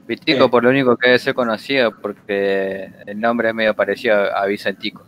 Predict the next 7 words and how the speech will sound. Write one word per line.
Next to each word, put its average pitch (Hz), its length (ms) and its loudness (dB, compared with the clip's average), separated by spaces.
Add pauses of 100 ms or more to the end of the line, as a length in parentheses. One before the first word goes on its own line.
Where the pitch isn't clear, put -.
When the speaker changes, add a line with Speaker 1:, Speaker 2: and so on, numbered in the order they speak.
(280)
Speaker 2:
<laughs> - 840 2
Speaker 1:
Que 120 60 2 (120)
es-, - 240 0 (880)
eso 135 320 2
es 120 60 2
lo 120 100 4
único. 113 320 0